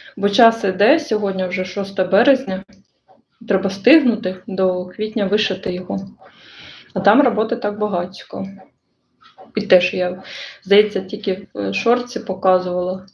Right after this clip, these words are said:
чи взагалі не показувала. Ну, напишіть, показувала я свій рушник, який мені подарували. То підемо його дістанемо, я вам його покажу.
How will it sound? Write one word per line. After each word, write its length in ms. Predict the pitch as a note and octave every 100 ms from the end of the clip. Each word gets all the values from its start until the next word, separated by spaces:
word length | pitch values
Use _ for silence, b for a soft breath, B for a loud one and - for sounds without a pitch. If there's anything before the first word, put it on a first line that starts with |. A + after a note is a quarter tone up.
| _
чи 420 | - - A3+ B3 B3 _ _ _ -
взагалі 400 | G3 G#3 A3 G#3+
не 140 | F#3+ F3+
показувала. 600 | - - F3+ F#3 F3+ F#3+
Ну, 120 | A#3
напишіть, 520 | C4 B3+ - G3 - B B B B -
показувала 480 | G3+ D4+ D4+ C4+
я 120 | A#3 A3
свій 240 | - G#3
рушник, 600 | G#3 A3 - B3+ C#4+ - _ -
який 240 | F#3+ -
мені 280 | G3 G3 G3
подарували. 640 | G3+ G3 F#3+ G3+ G3+ G#3 G#3 - _ _ _ - - B B B B B B B B B B B B _ -
То 120 | A3
підемо 380 | A3 A#3 C4 B3
його 320 | A3+ A3+ A3 B B -
дістанемо, 640 | G3+ - - A3+ A#3 G3+
я 140 | G3 F#3+
вам 220 | G#3 A3
його 220 | G#3 G3
покажу. 580 | G#3+ G#3+ G#3+ G#3+ A#3+ C#4